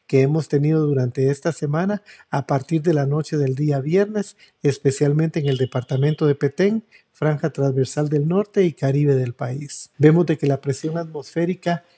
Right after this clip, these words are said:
empieza a disminuir, por lo que mantendremos un día con un ambiente cálido y brumoso en la mayor parte del territorio nacional. Esperamos temperaturas máximas en el orden de los treinta y tres a treinta y cinco grados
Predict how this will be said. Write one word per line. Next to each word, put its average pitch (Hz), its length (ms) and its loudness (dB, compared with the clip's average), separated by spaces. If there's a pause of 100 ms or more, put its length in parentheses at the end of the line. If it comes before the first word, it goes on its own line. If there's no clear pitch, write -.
(160)
empieza 156 560 2
a 160 60 0
disminuir, 143 680 -2 (300)
por 202 160 4
lo 190 100 2
que 170 120 -2
mantendremos 147 840 0
un 151 140 -2
día 165 360 2 (360)
con 139 200 2
un 160 120 2
ambiente 156 480 0
cálido 165 680 0
y 135 140 -2
brumoso 139 680 -6
en 147 80 -4
la 131 100 -6
mayor 139 400 -6
parte 160 360 0
del 135 240 2
territorio 151 520 -2
nacional. 151 600 -2 (340)
Esperamos 175 680 2
temperaturas 147 680 -2
máximas 170 600 -2
en 139 100 -2
el 135 140 0
orden 156 280 -2
de 139 120 -2
los 135 180 -6
treinta 143 340 -2
y 135 60 -2
tres 165 320 -2
a - 60 2
treinta 143 360 -2
y 135 60 2
cinco 165 400 -2
grados 185 480 0